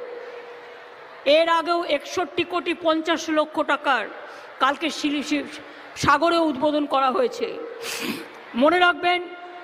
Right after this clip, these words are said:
জয়নগর ব্লকে রাজাপুর, কড়াবেগ ও কামদেবনগরে দুটো স্বাস্থ্য, সুস্বাস্থ্য কেন্দ্র সহ জেলায় মোট পঁচিশটি সুস্বাস্থ্য কেন্দ্র,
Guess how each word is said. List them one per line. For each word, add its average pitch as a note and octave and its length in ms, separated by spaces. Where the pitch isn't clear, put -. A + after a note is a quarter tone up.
জয়নগর F4 560
ব্লকে E4 500
রাজাপুর, E4+ 680
কড়াবেগ D#4+ 580
ও C#4 80
কামদেবনগরে D#4+ 1000
দুটো E4 260
স্বাস্থ্য, D#4 560
সুস্বাস্থ্য E4+ 440
কেন্দ্র D#4+ 400
সহ C#4 440
জেলায় D#4+ 420
মোট D#4 300
পঁচিশটি D4 680
সুস্বাস্থ্য D#4+ 560
কেন্দ্র, D#4+ 540